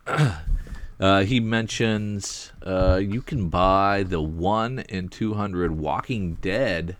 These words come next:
from D C B S for fifty bucks,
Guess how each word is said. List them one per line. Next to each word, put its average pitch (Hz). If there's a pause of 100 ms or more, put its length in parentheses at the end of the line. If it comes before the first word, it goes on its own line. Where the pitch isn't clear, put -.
(580)
from 90
D 98
C 101
B 85
S 92
for -
fifty -
bucks, -